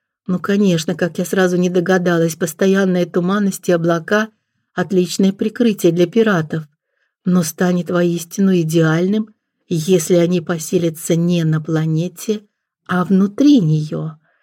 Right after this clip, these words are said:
«Ястреб, здесь есть какие-то горы, ущелья?» От волнения и сухости во рту собственный голос прозвучал низко и хрипло.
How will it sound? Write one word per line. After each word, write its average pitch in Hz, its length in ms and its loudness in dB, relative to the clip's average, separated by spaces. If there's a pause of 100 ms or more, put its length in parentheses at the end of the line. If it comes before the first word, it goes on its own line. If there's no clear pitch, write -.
(280)
«Ястреб, 175 580 -2 (400)
здесь 190 460 -2
есть 208 320 0
какие-то 233 480 0
горы, 214 280 2
ущелья?» 190 680 -2 (380)
От 175 180 -8
волнения 175 640 2
и 156 40 -4
сухости 165 500 -2
во 165 180 0
рту 226 340 -4 (260)
собственный 170 680 -2
голос 202 420 -4
прозвучал 175 640 0
низко 180 380 -2
и 180 60 0
хрипло. 165 580 -4